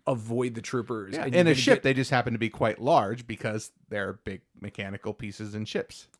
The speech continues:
Speaker 1: 'Cause Star Destroyers are bigger than most buildings.
Speaker 2: <laughs> Okay, so they start to head through, and Cal makes his way through the hallway, and throughout the whole sequence, you're seeing clone troopers, and,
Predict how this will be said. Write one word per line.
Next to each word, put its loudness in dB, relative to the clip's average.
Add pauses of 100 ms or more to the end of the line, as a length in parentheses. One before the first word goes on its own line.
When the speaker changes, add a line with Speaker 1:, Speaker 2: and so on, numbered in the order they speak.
(160)
Speaker 1:
'Cause -2 (160)
Star 2
Destroyers 0
are 2
bigger 0
than 0
most -2
buildings. -4
Speaker 2:
<laughs> 2 (2250)
Okay, 4
so 6
they 6
start 6
to 4
head 6
through, 8
and 2
Cal 6
makes 0
his -2
way 4
through 0
the 4
hallway, 4
and 0
throughout 2
the 2
whole 4
sequence, 0 (300)
you're 6
seeing 2
clone 4
troopers, 2
and, -2